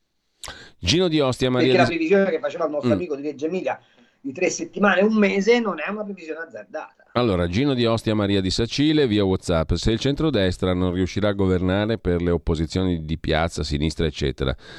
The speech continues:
Speaker 1: non crede che siamo in un sistema oligarchico e la democrazia in questo paese non esiste?" Carlo.
Speaker 2: Ma noi siamo in una democratura da, da almeno dieci anni, quindi voglio dire.
Speaker 1: Mentre, eh,
Speaker 2: Ma,
Speaker 1: abbiamo
Speaker 2: scusate, ma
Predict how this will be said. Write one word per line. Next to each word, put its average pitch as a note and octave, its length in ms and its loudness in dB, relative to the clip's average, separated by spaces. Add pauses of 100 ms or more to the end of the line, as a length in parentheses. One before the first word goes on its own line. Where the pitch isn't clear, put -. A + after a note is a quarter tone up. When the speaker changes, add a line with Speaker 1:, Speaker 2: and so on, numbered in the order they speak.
(360)
Speaker 1:
non A#2 360 2
crede E3 340 2
che B2+ 120 0
siamo A#2+ 240 2
in G#2+ 60 2
un G#2+ 120 2
sistema A2 540 -2
oligarchico G2 1000 2
e F2 60 4
la F2 100 2
democrazia E2+ 760 0
in E2+ 100 0
questo E2 280 -2
paese D#2+ 400 2
non D2+ 240 2
esiste?" A#2 840 0 (300)
Carlo. D#2+ 520 0 (1400)
Speaker 2:
Ma - 180 -6
noi F#3+ 120 2
siamo C#3+ 220 2
in B2 60 -2
una B2+ 120 -2
democratura C3 560 -4
da, G#2 180 -8 (100)
da A2 160 -8
almeno A2+ 280 -8
dieci G2+ 240 -8
anni, F2 500 -14
quindi - 200 -14
voglio - 220 -12
dire. - 200 -18 (880)
Speaker 1:
Mentre, G#2+ 500 0
eh, G#2 100 -2
Speaker 2:
Ma, G2 240 4
Speaker 1:
abbiamo A2+ 400 0
Speaker 2:
scusate, F#3 340 4
ma A#3 160 -4